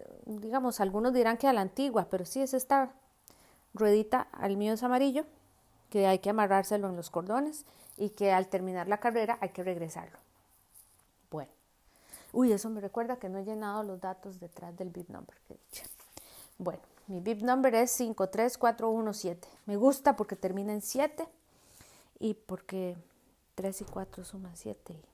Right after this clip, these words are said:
bueno, es mi número. Y después de eso me ataranté porque me dio un ataque de hambre. Ayer andaba, como dice Los Cuatro Fantásticos, andaba la solitaria acompañada.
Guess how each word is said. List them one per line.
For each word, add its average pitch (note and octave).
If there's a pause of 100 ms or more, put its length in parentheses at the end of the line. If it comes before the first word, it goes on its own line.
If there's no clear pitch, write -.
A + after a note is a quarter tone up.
bueno, G3 (400)
es G#3
mi F#3+
número. F#3 (1120)
Y D4+
después D#4
de C#4+
eso C#4+
me C4+
ataranté G#3+
porque B3
me G3+
dio G#3
un A3+
ataque A3
de G3+
hambre. F3+
Ayer G3+
andaba, A3+ (440)
como G3+
dice F#3+ (140)
Los G3
Cuatro A3
Fantásticos, G3
andaba F#3+
la A#3
solitaria G#3+
acompañada. A3+